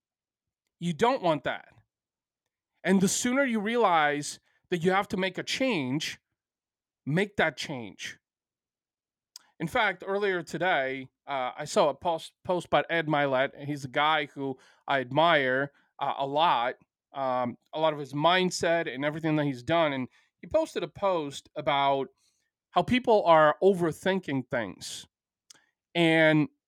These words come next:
the reason I'm sharing this with you is because one thing that has proven to be beneficial for me in life and in business is my gut. I have used my gut as my North Star.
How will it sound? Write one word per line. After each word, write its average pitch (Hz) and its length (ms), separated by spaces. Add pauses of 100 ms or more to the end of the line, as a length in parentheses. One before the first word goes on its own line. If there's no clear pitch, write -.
(220)
the 170 80
reason 220 160
I'm 202 80
sharing 208 280
this 175 180
with 156 200
you 233 240
is 151 240
because 151 600 (720)
one 220 260
thing 349 220
that 262 100
has 214 180
proven 226 420
to - 140
be 185 220
beneficial 160 680
for 147 200
me 131 520 (180)
in 143 180
life 170 300
and 156 120
in 127 120
business 127 680 (880)
is 151 160
my 139 160
gut. 117 460 (960)
I 175 140
have 208 180
used 208 280
my 185 200
gut 175 340 (140)
as 170 260
my 175 180
North 165 560
Star. 202 600